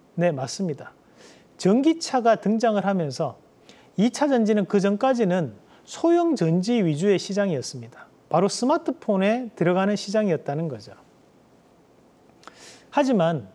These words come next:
스마트폰에 들어가는 소형 이 차 전지는 단가가 오만 원, 사만 원 정도 수준이었다면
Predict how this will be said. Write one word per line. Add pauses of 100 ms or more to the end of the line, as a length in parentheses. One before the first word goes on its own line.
(260)
스마트폰에
들어가는
소형
이
차
전지는 (400)
단가가
오만
원, (600)
사만
원
정도
수준이었다면